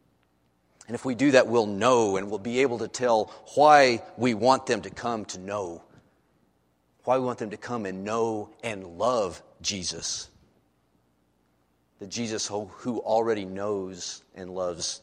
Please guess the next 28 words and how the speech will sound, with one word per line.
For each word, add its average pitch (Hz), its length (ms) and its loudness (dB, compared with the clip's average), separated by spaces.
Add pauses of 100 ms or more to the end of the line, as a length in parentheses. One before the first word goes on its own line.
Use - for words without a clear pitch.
them. 82 420 -6 (1400)
And 127 80 -6
to 135 60 -4
do 170 200 4
that, 143 220 8
I 120 120 2
think 160 320 -2
that 110 180 -4
you 110 80 -8
really 117 340 2
only 117 280 -4
need 104 420 -6 (360)
to 104 100 -12
be 113 80 0
able 110 180 4
to 101 100 -4
answer 107 540 -2 (480)
the 113 80 -4
four - 260 2
questions 92 600 -4
that 95 160 -8
you've 101 140 -6
already 104 400 0
been 87 220 -10
considering. 80 560 -12 (3250)
What 113 180 -4
do 113 80 -4
you 113 380 -2